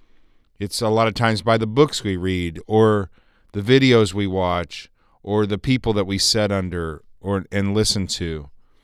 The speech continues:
But really, the goal of every Christian should be that I want people, when they have spent some time with me, to realize that I have spent a significant amount of time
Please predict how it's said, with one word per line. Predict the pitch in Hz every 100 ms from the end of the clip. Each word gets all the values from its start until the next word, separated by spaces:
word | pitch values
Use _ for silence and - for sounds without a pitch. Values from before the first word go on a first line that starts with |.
| _ _ _ _
But | 113 110
really, | 160 196
the | 165 123
goal | 107 131 143
of | 127 113
every | 110 104
Christian | - 165 - - 104 92
should | - 90
be | 101 101 101 95 - _ _ _ _
that | 104 107 104 -
I | 107 131
want | 147 131 -
people, | 127 120 117 107 -
when | 95 107 104 95
they | 107
have | 107 104
spent | - - 110 95
some | 92
time | - 120 151
with | 131 -
me, | 98 95 92 90 _ _ _ _ _ - _
to | -
realize | 110 131 135 120 113 -
that | 104
I | 104 107
have | 110 85
spent | - 110 101 92
a |
significant | 95 107 95 127 139 123 120 104
amount | 98 98 101 98
of | 87
time | - 95 92 92 92